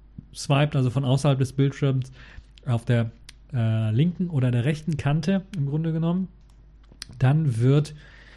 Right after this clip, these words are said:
äh, es weiterhin ermöglicht, das aktuelle Fenster zu schließen.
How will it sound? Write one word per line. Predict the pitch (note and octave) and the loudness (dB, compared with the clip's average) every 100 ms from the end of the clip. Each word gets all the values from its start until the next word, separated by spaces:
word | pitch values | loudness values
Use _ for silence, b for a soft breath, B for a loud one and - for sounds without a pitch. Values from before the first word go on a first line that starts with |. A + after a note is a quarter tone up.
| B - | B -6
äh, | C#3 B2+ B2+ C3+ E3+ | 0 2 2 0 -2
es | E3+ B2 - | -2 -2 0
weiterhin | C3 C#3+ D3 | 2 4 2
ermöglicht, | B2+ C3+ C3+ C3 A2+ C#3+ | 4 4 4 0 0 -6
das | D3+ A#2+ A#2 | -4 -4 -2
aktuelle | B2+ - B2+ | -4 0 0
Fenster | A#2+ B2 - A#2 | 0 -2 -2 -4
zu | - | -4
schließen. | A2+ B2+ C#3+ C#3+ G#2+ | 0 4 4 4 -4